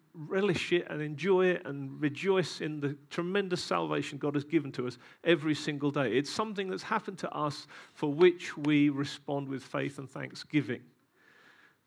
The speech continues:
But there are also in the Bible imperatives, things like "you must," where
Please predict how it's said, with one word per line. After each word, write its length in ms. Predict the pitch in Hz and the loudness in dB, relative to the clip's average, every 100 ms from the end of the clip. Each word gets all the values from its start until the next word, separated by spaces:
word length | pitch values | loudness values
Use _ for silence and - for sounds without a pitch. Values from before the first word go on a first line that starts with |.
| _ _ _ - | _ _ _ 0
But 120 | 190 | 2
there 180 | 220 240 | 4 2
are 60 | |
also 480 | 247 311 311 214 165 | 0 -2 -4 -4 -2
in 80 | 143 | -2
the 80 | 127 | -4
Bible 540 | 127 123 139 156 151 - _ _ _ _ _ _ _ - | -2 -2 -2 -4 -4 -12 _ _ _ _ _ _ _ -8
imperatives, 960 | 156 165 - 233 170 - 101 - - - _ _ - _ _ - | -6 -4 -2 0 0 -2 -10 -12 -18 -20 _ _ -20 _ _ -2
things 440 | 202 208 202 - | 2 2 2 0
like 260 | 185 175 196 | 2 2 -2
"you 160 | 180 | -4
must," 480 | 220 196 - - - | -2 -4 -4 -10 -4
where 320 | 165 180 170 | 0 2 2